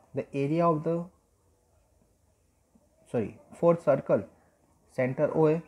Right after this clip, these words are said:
radius six है, तो area of the circle कितना हो गया, तो pi आर स्क्वायर,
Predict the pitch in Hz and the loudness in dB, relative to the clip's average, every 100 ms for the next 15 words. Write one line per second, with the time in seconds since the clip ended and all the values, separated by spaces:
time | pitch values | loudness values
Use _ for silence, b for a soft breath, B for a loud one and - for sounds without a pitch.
0 | 127 117 123 139 - 156 - - 147 - | -4 -2 0 -2 -6 -12 -10 -14 -14 -16
1 | B B B B - 120 127 131 151 151 | B B B B -12 -4 -2 2 2 2
2 | 156 147 147 156 156 151 147 143 143 147 | -4 -4 -2 -6 -8 -6 -6 -4 -6 -8
3 | 123 - 120 131 139 135 - 147 | -14 -6 -6 -2 -4 -6 -6 -6